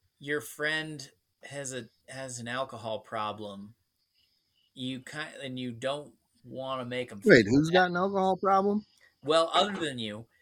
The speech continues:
Speaker 1: your friend
Speaker 2: Mm.
Speaker 1: has an alcohol problem and you don't wanna make 'em feel bad about it. You gotta kinda play along.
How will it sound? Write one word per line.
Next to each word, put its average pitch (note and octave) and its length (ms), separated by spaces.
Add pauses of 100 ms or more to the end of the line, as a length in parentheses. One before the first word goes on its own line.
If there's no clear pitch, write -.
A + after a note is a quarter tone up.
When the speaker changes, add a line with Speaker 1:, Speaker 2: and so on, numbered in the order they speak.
(160)
Speaker 1:
your D3 180
friend E3+ 580
Speaker 2:
Mm. D#3 140
Speaker 1:
has D3+ 180
an D3 80
alcohol C3 480
problem A#2+ 460
and A#2 120
you A#2 80
don't C#3+ 220
wanna D3 180
make C#3 220
'em B2 100
feel D3 300
bad B2+ 400
about G2+ 340
it. - 220
You A#2+ 100
gotta C3+ 240
kinda C3+ 300
play C3+ 260
along. C3+ 540